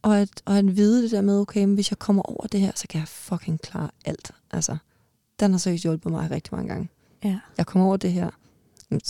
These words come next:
Speaker 1: altså, så kan jeg komme over alt.
Speaker 2: Det er sjovt, du siger lige præcis den sætning, fordi da jeg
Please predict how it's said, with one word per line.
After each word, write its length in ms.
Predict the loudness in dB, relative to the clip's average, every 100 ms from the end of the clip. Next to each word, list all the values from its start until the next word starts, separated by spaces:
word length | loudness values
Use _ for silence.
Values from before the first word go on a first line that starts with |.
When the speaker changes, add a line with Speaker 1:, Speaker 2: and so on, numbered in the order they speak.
| -12 _ -6
Speaker 1:
altså, 220 | -4 -4 -8 _ _ _
så 40 | -6
kan 80 | -6
jeg 100 | -2
komme 200 | -4 -4
over 100 | -6
alt. 200 | -10 -18
Speaker 2:
Det 100 | -10
er 40 | -4
sjovt, 320 | 0 0 0
du 60 | -2
siger 340 | 0 4 2 2
lige 140 | -2
præcis 400 | 0 -4 -4 -6
den 160 | -6 -6
sætning, 440 | -6 -6 -2 -4 -2
fordi 280 | -4 -4 -6 -2
da 80 | 2
jeg 240 | 2 0